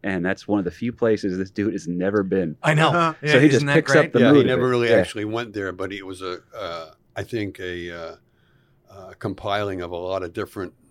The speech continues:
Speaker 4: places that he visited, like a castle in Scotland
Speaker 2: Yes.
Speaker 4: or a,
Speaker 1: Mm-hmm.
Speaker 4: a lighthouse, uh,
Speaker 1: Cruden
Speaker 4: on,
Speaker 1: Bay was
Speaker 4: on a
Speaker 1: one of the
Speaker 4: different
Speaker 1: places.
Speaker 4: shore. Yeah, that,
Speaker 1: Yeah.
Speaker 4: uh, that he kinda took all of those different locales and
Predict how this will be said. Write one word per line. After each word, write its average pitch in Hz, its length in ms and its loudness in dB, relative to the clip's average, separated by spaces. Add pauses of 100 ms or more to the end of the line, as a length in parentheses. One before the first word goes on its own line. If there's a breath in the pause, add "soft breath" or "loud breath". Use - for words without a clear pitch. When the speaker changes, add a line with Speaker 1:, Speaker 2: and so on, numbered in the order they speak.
(420)
Speaker 4:
places 107 420 -4
that 92 140 -10
he 104 140 -10
visited, 95 560 -8
like 87 200 -10
a 87 60 -10
castle 92 480 -4
in 82 80 -10
Scotland 87 840 -8
Speaker 2:
Yes. 82 640 -12
Speaker 4:
or 92 80 -4
a, 92 40 0 (100)
Speaker 1:
Mm-hmm. 92 200 -2
Speaker 4:
a 123 280 -6
lighthouse, 95 800 -6
uh, 95 140 -4
Speaker 1:
Cruden 139 320 2
Speaker 4:
on, 120 60 -2
Speaker 1:
Bay 117 200 4
was 92 140 2
Speaker 4:
on 101 80 -2
a 101 40 -2
Speaker 1:
one 98 100 0
of - 20 2
the 110 60 2
Speaker 4:
different 87 320 0
Speaker 1:
places. 104 40 -8
Speaker 4:
shore. 92 220 -8
Yeah, 87 300 -10
that, 80 260 -10
Speaker 1:
Yeah. 98 80 -6
Speaker 4:
uh, 80 160 -6 (600)
that 87 420 -10
he 107 200 -8
kinda 98 300 -8
took - 340 -12
all 98 220 -6
of 90 80 -6
those 90 400 -10 (140)
different 107 340 -8
locales 90 640 -8
and 82 140 -14